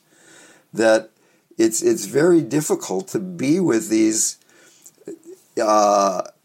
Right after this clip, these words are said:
it's very difficult to, to do what I'm saying today without an open heart. And it's very difficult to have an open heart without embodied mindfulness. These are developmental stages. So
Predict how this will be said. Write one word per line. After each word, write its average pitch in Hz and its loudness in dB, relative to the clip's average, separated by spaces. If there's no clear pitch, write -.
it's 131 -2
very 175 0
difficult 143 -2
to, 110 -8
to 120 -8
do 120 -2
what 143 0
I'm 127 -4
saying 120 -4
today 92 -2
without 117 0
an 113 2
open 107 0
heart. 87 -6
And 117 -2
it's 113 -2
very 135 2
difficult 131 -2
to 120 -2
have 110 -2
an 120 -4
open 110 -2
heart 131 -4
without 107 0
embodied 104 -2
mindfulness. - -4
These 135 -2
are 120 0
developmental 110 -2
stages. 156 -2
So 113 -2